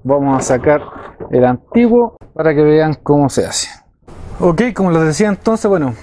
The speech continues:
usen guantes siempre. Para hacerlo más sencillo y fácil para nosotros, hay que sacar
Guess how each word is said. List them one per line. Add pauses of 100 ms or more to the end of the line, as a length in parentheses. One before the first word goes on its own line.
usen
guantes
siempre. (300)
Para
hacerlo
más
sencillo
y
fácil
para
nosotros, (100)
hay
que
sacar